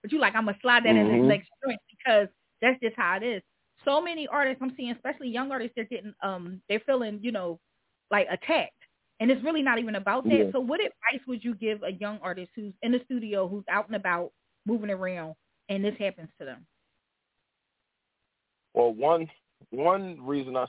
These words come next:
Speaker 2: see that is because their music. Stop going to the
Speaker 1: Mm-hmm.
Speaker 2: studio and, and, and going live and,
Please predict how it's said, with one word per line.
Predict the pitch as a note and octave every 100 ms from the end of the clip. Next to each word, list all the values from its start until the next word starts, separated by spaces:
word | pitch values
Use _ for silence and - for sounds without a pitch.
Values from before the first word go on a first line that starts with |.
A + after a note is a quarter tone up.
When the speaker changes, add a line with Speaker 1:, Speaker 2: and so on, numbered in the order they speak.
| -
Speaker 2:
see | C3+
that | B2 A#2+
is | A2
because | A2 - C3+ A#2+ A2+ G2+ _ _ _ _ _ _ _
their | A#2 G#2
music. | F2 A#2 D3+ G#2+ D#2 _ _ _ _ _
Stop | A#2+ D3 E3+
going | F#3 F3+
to |
the | E3+
Speaker 1:
Mm-hmm. | D3+ F#3
Speaker 2:
studio | E3 E3 D#3 D3 C#3+ C3+ _ _ -
and, | A#2 - -
and, | A2 G2+ - -
and | G#2
going | G#2 C3+ B2
live | A#2 C#3 C#3+ C3 A2 -
and, | G#2+